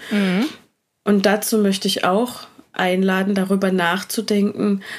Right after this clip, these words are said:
Speaker 2: warum mache ich das eigentlich hier?
Speaker 1: Mhm.
Speaker 2: Das mal zu hinterfragen und auch unbedingt auf das eigene Gefühl zu hören, was ge-, also das Gefühl zu fühlen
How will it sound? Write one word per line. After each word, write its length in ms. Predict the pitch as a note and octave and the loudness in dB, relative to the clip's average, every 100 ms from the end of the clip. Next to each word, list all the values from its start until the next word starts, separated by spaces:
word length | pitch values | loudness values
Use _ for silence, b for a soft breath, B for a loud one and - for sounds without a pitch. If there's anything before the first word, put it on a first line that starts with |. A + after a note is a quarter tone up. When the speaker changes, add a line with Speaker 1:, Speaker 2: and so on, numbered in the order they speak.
| B - | B 0
Speaker 2:
warum 760 | G#3 A#3+ A3+ G3 G#3+ B3+ D4 - _ | 2 2 0 0 2 2 0 -6 _
mache 280 | A#3+ D4 D#4+ | -2 0 -4
ich 140 | - | -4
das 200 | F#3+ F#3+ | -2 -2
eigentlich 460 | - E3 D#3+ D#3 D#3 | -2 -2 -6 -6 -8
hier? 340 | - D3 D3+ D#3+ - _ _ _ _ | -8 -10 -10 -12 -18 _ _ _ _
Speaker 1:
Mhm. 180 | A3 F#3 | -2 2
Speaker 2:
Das 180 | D#3+ F#3+ | 2 4
mal 220 | A3 G3+ | 4 2
zu 160 | - G#3 | 2 2
hinterfragen 920 | G#3 G3 F#3+ - - F#3 G3 G3 E3+ | 2 2 -2 -2 -2 0 0 0 -4
und 260 | - F#3 B B B B B B _ | -4 -6 B B B B B B _
auch 440 | F#3+ G3+ C4+ - - | 2 4 2 -2 -8
unbedingt 960 | - A#3+ D4+ C#4+ G#3 G3+ G#3+ C4 - - - _ _ _ | -2 0 2 -2 0 0 0 -2 -4 -8 -10 _ _ _
auf 200 | - F#3+ | -2 -2
das 280 | - G3 - | -2 -4 -2
eigene 340 | F#3 G3 C4 B3 | -2 0 0 -2
Gefühl 480 | G3 - - B3 | -6 -4 0 0
zu 240 | A#3+ - E3 - | 0 -6 -6 -6
hören, 260 | D#3 D#3+ | -4 -2
was 200 | G3+ G3 | -2 -2
ge-, 100 | G#3+ - - - - | -4 -6 -4 -4 0
also 260 | F#3+ F#3 G3 G3 - | 0 0 -4 -10 -4
das 160 | G3 F#3+ | -2 -2
Gefühl 320 | G3 G#3 G#3 | -2 0 0
zu 140 | G#3 | -2
fühlen 540 | - - F#3+ F#3+ B3 | -8 -2 0 2 2